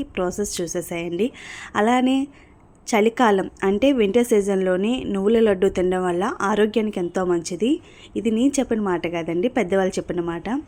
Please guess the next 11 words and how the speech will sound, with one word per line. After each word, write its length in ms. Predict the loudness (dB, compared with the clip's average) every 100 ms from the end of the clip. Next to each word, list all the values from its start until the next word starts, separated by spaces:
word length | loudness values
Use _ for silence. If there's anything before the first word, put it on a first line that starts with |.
| -14 -18 -16 -18 _ -20 -2
ఈ 140 | 2
వింటర్ 360 | 6 6 6 4
సీజన్‌లోనే 560 | 6 6 6 6 4
కాకుండా 540 | 2 0 2 0 2 0 -2 -6 -18
ప్రతిరోజు 600 | -4 0 4 4 4 2
కూడా 300 | 0 0 0 -2
ఒక 180 | 0 -2
నువ్వుల 320 | 0 2 4
లడ్డు 240 | 4 2
తినడం 340 | 0 -2 0 0
వల్ల 240 | 0 -2